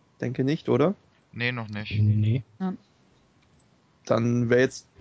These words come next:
Speaker 1: werf ich mal die Frage in den Raum. Wie geht's mit dem Titel weiter?
Speaker 3: Ja, laut den neuesten News soll ja Mark Henry bald seine Chance bekommen. Wird jetzt
Speaker 1: Verdient?
Speaker 3: auch relativ,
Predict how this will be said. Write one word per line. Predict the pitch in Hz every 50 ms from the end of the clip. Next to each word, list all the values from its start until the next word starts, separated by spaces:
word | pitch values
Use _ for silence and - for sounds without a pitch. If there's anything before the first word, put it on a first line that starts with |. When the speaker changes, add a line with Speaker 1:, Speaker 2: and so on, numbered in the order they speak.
| - -
Speaker 1:
werf | 120 139 135 -
ich | 165 -
mal | 165 147
die | 147
Frage | 139 - 139 139 135 143
in | 139
den | 143 135
Raum. | 127 135 147 151 123 113 113 - _
Wie | - 127 117 120 113
geht's | 131 131 - -
mit | 135
dem | 131 139 135
Titel | - 165 156 170 127
weiter? | 110 110 - - - - _ - _ _ _ _ _ _ _ _ _ _ _ _ _ _ _ _ _ _ -
Speaker 3:
Ja, | 139 131 120 117 113 110 110 110 - - - - -
laut | 127 123 123 131 127 -
den | 131 123 120 123
neuesten | 127 131 131 131 - - 131 120
News | 120 123 131 147 - -
soll | 147 139 139
ja | 147 143
Mark | 139 139 139 143 - -
Henry | 156 160 175 165 143 135 127 120
bald | 110 113 113 113 110 107 104 107 - - - - - - - - - - - - - - -
seine | 123 117 117 113
Chance | - - 120 120 117 - -
bekommen. | - - - 123 120 117 110 107 - _ _ _ _ _ _ _ _ _ _ _ _ _ _ _ _ _ _ _ _ _ _ - - - _ _ _ _ _ - _ - - - - - - - - _ _ _ _ _ _ - _ - -
Wird | - 127 139 -
jetzt | 135 120 - -
Speaker 1:
Verdient? | 131 131 127 143 185 277 302 -
Speaker 3:
auch |
relativ, | - 131 135 135 131 - - 135 131 131 -